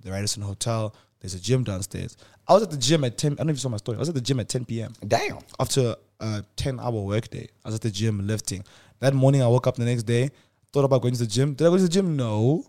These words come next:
Speaker 1: But I
Speaker 2: Yeah.
Speaker 1: chose to eat healthy throughout the whole day. It's like, "Yo, you're not burning calories. You're not using your muscles. Eat healthy." Came back from,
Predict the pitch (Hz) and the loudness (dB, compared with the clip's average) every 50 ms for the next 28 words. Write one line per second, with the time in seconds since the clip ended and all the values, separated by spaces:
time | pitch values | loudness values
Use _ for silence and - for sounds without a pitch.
0 | _ _ _ _ _ _ _ _ _ - 143 139 139 135 131 - - - 151 151 | _ _ _ _ _ _ _ _ _ -2 2 2 2 2 2 0 0 2 2 2
1 | 147 - - - - - 139 127 104 - - 123 127 120 120 - - - 117 - | 2 -2 -6 -10 -6 -6 -6 -4 -4 -4 -4 -4 -4 -4 -6 -10 -8 -8 -8 -6
2 | - 104 104 113 113 110 113 107 107 104 107 110 101 98 104 120 127 110 - 110 | -6 -8 -6 -6 -6 -6 -6 -6 -6 -4 -4 -4 -4 -4 -4 -4 -4 -4 -4 -6
3 | 113 113 107 101 110 107 107 107 107 101 95 107 110 107 98 - _ - - - | -6 -6 -6 -6 -6 -6 -6 -4 -6 -6 -6 -6 -8 -8 -10 -14 _ -20 -20 -20
4 | _ _ - 104 104 107 104 101 92 98 101 101 - 107 101 98 - - _ _ | _ _ -14 -10 -8 -6 -6 -6 -6 -6 -4 -4 -4 -4 -6 -10 -12 -20 _ _
5 | _ _ - 117 123 104 92 110 113 113 107 - - 90 - _ - _ _ _ | _ _ -8 -6 -6 -4 -4 -4 -4 -6 -6 -10 -16 -18 -18 _ -20 _ _ _
6 | _ - - 196 196 185 165 170 170 165 - - 156 139 135 127 123 117 101 | _ -2 2 4 4 6 8 6 6 6 4 4 4 4 4 2 0 -4 -8